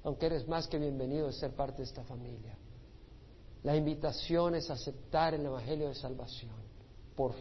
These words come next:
fe y que no establezcas tu propia justicia, que por tus obras, porque tú eres recto. Pamplinas, nadie las hace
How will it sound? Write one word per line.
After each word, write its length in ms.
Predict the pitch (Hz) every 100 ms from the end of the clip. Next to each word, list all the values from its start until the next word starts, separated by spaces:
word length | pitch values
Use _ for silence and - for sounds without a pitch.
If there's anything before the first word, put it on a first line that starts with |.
| -
fe 220 | 135 135 - - - -
y 80 | 151
que 120 | 160
no 100 | 185
establezcas 580 | 196 185 190 180 185 -
tu 160 | 147
propia 340 | - 170 175 170
justicia, 720 | - 151 - - 160 - 135
que 120 | 143
por 220 | 127 143
tus 340 | 127 139 - -
obras, 480 | 147 135 120 - - - -
porque 260 | 165 135 147
tú 160 | 156
eres 240 | 147 139 107
recto. 460 | - 147 147 143 135 - - -
Pamplinas, 880 | 180 170 180 196 214 190 127 - - - - - -
nadie 460 | 139 156 175 175
las 280 | 147 131 -
hace 340 | 143 135 -